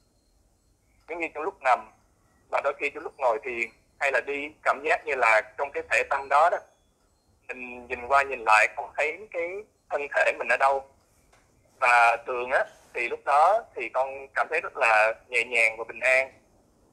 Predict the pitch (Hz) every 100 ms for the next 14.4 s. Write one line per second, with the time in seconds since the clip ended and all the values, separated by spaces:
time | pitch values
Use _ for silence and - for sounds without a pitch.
0 | _ _ _ - 123 139 147 120 139 139
1 | 135 110 120 107 139 - 131 113 110 107
2 | _ _ 185 208 214 123 - - 175 190
3 | _ _ 160 160 - - - - - 113
4 | 139 226 233 160 143 127 117 107 _ _
5 | _ _ 139 139 135 131 160 147 139 139
6 | 139 139 123 135 151 175 156 139 151 170
7 | - _ _ 135 139 - 139 135 127 -
8 | _ _ _ _ - 139 135 104 117 180
9 | - _ _ _ 156 156 123 104 143 147
10 | 147 135 139 - 139 - - - 104 104
11 | 151 - _ _ _ _ _ _ _ _
12 | 127 123 - 139 143 120 139 147 - 110
13 | - 175 185 208 202 139 147 - 139 135
14 | 123 110 107 104